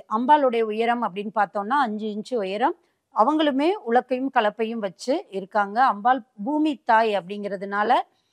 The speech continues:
உழவர்களுக்கான உலக்கையும் கலப்பையும் அவ கையில வச்சிருக்கிறா அப்படின்னு சொல்லுவாங்க.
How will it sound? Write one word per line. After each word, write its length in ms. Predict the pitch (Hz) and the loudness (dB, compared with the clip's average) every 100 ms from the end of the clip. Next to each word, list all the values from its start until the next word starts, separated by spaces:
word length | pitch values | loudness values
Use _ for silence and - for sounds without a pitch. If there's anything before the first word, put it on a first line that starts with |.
| _ _ _ - 240 | _ _ _ -8 4
உழவர்களுக்கான 720 | 311 349 311 277 220 240 233 - 240 | 6 6 4 0 2 2 4 2 4
உலக்கையும் 440 | 233 240 233 269 | 2 0 -6 -4
கலப்பையும் 560 | 247 202 196 196 220 339 403 | -2 -4 -4 -6 -4 -6 -4
அவ 180 | 208 185 | -4 -2
கையில 380 | 196 202 208 190 | -2 0 0 -2
வச்சிருக்கிறா 560 | - 208 170 175 202 | -8 -10 -8 0 0
அப்படின்னு 240 | 220 175 196 | 0 -4 -10
சொல்லுவாங்க. 640 | 185 185 185 175 175 294 | -10 -8 -4 -4 0 -2